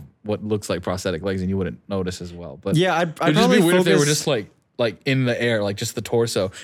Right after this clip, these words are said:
Speaker 1: And then these, these robot legs are, like, walking around on the <laughs> bottom.
Speaker 2: Yeah.
Speaker 1: The, the whole idea that money doesn't lead to happiness is such a,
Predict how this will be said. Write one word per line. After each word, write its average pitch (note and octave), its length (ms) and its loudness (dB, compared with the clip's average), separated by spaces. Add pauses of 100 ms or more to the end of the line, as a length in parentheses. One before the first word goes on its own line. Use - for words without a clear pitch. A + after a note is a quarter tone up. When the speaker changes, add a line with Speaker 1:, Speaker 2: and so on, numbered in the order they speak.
Speaker 1:
And A2+ 100 0
then B2 80 2
these, A#2 180 0
these A#2+ 180 2
robot A#2 400 0
legs G#2+ 180 -2
are, A2 40 0
like, F#2+ 220 -4
walking A2+ 340 0
around G#2+ 320 0
on G#2 60 -2
the G#2+ 80 -2
<laughs> A2 100 0
bottom. C#3+ 280 0 (180)
Speaker 2:
Yeah. C3+ 420 2 (380)
Speaker 1:
The, D#3+ 160 2
the D3 160 0
whole F#3+ 320 2
idea C#3 420 2
that C3 140 0
money A#2 320 2
doesn't B2 240 0
lead A#2+ 160 0
to G#2 80 -2
happiness A2 400 -2
is F#2+ 120 -6
such - 280 -2
a, C#3+ 80 2